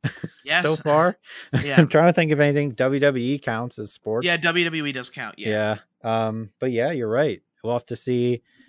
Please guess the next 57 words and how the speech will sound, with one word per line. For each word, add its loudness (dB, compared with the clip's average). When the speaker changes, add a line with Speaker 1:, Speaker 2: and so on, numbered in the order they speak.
Speaker 1:
I -2
mean, 0
we -4
can't 0
expect -4
much -6
out -2
of -6
Madden. -8
Um, -12
or -16
Speaker 2:
Maybe. -6
Who -8
knows? -8
Speaker 1:
Yeah. -6
Speaker 2:
You -2
know? -6
Speaker 1:
Or -8
Speaker 2:
Or -8
Speaker 1:
fifa 0
Speaker 2:
N 2
H 2
L. 4
Speaker 1:
or -
N -2
H -8
L, -2
yeah. -6
Speaker 2:
So, -10
y-, -12
Speaker 1:
And, -2
Speaker 2:
they're -4
Speaker 1:
and -2
college 0
football's -2
next -8
year, -14
so. -12
Speaker 2:
Yeah. -10
Maybe 0
we -2
get 0
a -2
new -6
P -8
G -12
A -10
Tour -14
game. -10
I'm -4
hoping -4
we -14
get -14
a -14
new -16
golfing -16
game. -20